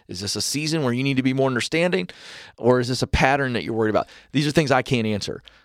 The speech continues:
but I wanna give you that advice and go that direction. So premarital counseling right away and bring back these issues up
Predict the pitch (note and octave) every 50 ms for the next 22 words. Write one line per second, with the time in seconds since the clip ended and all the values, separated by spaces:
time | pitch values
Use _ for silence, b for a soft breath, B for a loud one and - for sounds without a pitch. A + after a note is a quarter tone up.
0 | b b A2+ G#2 C3 B2+ B2 C3 C3 B2 A2+ A2+ B2+ A#2 A2+ A2 G#2 A#2 A2+ G#2
1 | F#2+ F2 G#2 A2+ A2+ A2+ G#2+ - - - - - G2+ F2+ A#2 A2 G#2 G2+ F2+ -
2 | G2+ G2 E2+ - E2+ - - G#2+ E2+ - - - B2 B2 B2 A#2 A2 G#2 - -
3 | A#2 A2+ A2+ - - A#2+ A2+ A#2+ b b b b b b b - F2+ F2+ G2+ A2
4 | A#2+ A#2+ A2 F#2+ D#2 - - _ _ _ _ _ _ _ _ _ - A2+ A2 G2
5 | F2 A#2 A#2 A2+ G2+ A2 A2+ G#2+ - - F2+ F#2 A#2+ A#2+ A2+ G2 A2 G#2+ - -
6 | G2 F2+ E2 F#2+ F2+ - -